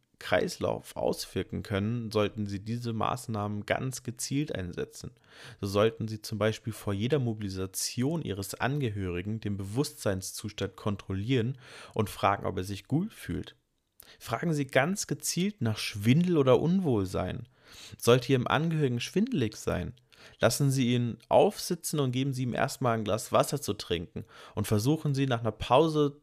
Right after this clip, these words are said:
von circa fünfzehn bis zwanzig Minuten erneut die Mobilisation durchzuführen und fragen Sie auch da wieder am Anfang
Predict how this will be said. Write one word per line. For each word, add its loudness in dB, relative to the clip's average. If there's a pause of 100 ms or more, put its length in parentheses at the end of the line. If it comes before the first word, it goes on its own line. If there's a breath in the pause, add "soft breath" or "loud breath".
von -2
circa 0
fünfzehn -2
bis -6
zwanzig -4
Minuten -4
erneut 2
die -4
Mobilisation -2
durchzuführen -4
und -8
fragen -2
Sie -4
auch -6
da 0
wieder 4 (520 loud breath)
am -2
Anfang 0